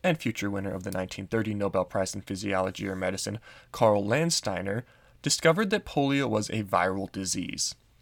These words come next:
He took spinal tissue from a boy who had died of polio, ground up the tissue, and passed it through a filter that contained holes big enough for viruses to pass through,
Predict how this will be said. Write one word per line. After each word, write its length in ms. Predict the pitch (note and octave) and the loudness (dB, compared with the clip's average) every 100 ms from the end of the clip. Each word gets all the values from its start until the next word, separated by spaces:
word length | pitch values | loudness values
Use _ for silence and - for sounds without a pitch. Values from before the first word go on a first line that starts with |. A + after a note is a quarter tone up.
| - - - - | -20 -20 -20 -4
He 100 | E3 | -2
took 280 | - A#3 - | -2 -4 -2
spinal 460 | - - D3 C#3 | 0 4 4 4
tissue 420 | C3+ G#2+ - D3 | 0 -4 0 0
from 180 | D#3 B2 | 0 0
a 60 | A#2+ | -2
boy 320 | G#2+ G#2 G#2 | 0 0 2
who 120 | B2+ | 0
had 140 | G#2+ G2+ | -2 0
died 240 | F#2+ G2 | 0 2
of 140 | C3 | -2
polio, 480 | - G#2+ G2 F#2 A2+ - - - - | -2 -4 -2 -2 -4 -6 -20 -20 -16
ground 460 | - B2 D3+ F3+ E3 | -4 2 4 6 6
up 160 | D#3+ | 4
the 80 | - | 0
tissue, 440 | D#3 A2+ A2 D3 D#3 | -2 -2 -2 -2 -2
and 180 | A#2+ A2+ | -2 -2
passed 460 | - D3+ D#3 D#3 C#3+ | -6 -4 -2 -2 -6
it 80 | - | -4
through 160 | C3 A#2 | -2 -2
a 60 | |
filter 580 | - F3+ F#3 - G#2+ A2 - - | -2 -2 -2 0 -2 -2 -8 -10
that 120 | - - | -8 -4
contained 460 | A#2+ A#2 C3+ A#2+ | -4 -2 -2 -2
holes 420 | B2 - D3+ C3+ | -4 0 0 2
big 300 | - - D#3 | -2 0 2
enough 300 | A#3+ A#3 G3+ | 2 2 2
for 180 | - D#3 | 2 2
viruses 600 | C3 C3+ E3 E3+ - A2 | 4 4 6 2 2 -2
to 100 | - | -4
pass 400 | - - F2+ - | -6 -6 -6 -8
through, 360 | - G2 F#2 | -4 -2 -2